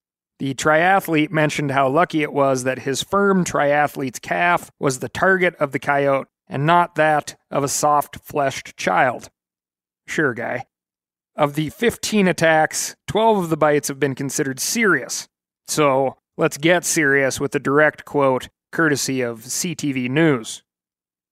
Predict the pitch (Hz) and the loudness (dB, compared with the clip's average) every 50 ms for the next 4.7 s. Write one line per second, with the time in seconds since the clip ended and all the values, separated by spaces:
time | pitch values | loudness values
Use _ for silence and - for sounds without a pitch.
0 | _ _ - 143 156 156 156 151 180 226 220 - 240 226 196 175 160 143 135 135 | _ _ -2 2 4 4 4 4 4 2 2 2 2 2 2 2 0 -2 0 0
1 | 214 269 247 233 196 - - 151 147 147 147 139 131 - 151 135 131 123 135 131 | 0 0 2 0 0 0 0 -2 0 0 0 0 0 -2 -4 -4 -2 -4 -4 -2
2 | 131 127 123 - _ _ _ - 143 131 - 190 202 202 185 175 185 190 180 165 | -2 -2 -4 -6 _ _ _ -8 -6 -2 0 0 2 2 0 0 -2 0 0 0
3 | - - 185 170 165 160 156 156 151 170 185 208 214 208 202 202 190 175 - - | -2 -2 -2 0 0 2 2 0 0 2 4 4 4 4 4 2 2 0 0 -2
4 | - 160 160 160 156 151 147 143 147 143 143 143 139 127 | -2 0 0 2 2 2 2 2 2 2 2 0 -2 -4